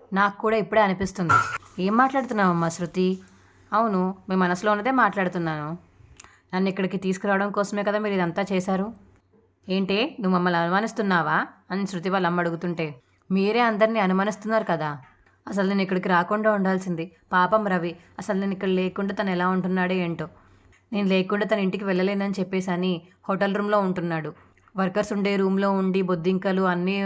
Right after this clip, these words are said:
ఉండే రూమ్లో ఉంటున్నాడు పాపం. లేదు, దీనికి ఖచ్చితంగా ఫుల్ స్టాప్ పెడతాను."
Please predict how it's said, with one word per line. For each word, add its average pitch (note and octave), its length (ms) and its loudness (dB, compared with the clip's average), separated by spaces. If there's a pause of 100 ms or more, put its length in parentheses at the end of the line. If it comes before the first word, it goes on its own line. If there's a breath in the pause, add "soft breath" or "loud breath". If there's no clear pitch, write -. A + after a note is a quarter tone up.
(120)
ఉండే F3+ 340 2
రూమ్లో F#3 280 2
ఉంటున్నాడు F3+ 400 0
పాపం. D#3+ 340 -4 (440 soft breath)
లేదు, F#3 320 0 (120)
దీనికి F#3 260 -2
ఖచ్చితంగా F#3+ 400 -2
ఫుల్ F#3+ 180 -2
స్టాప్ F#3+ 260 -4
పెడతాను." D#3 380 -4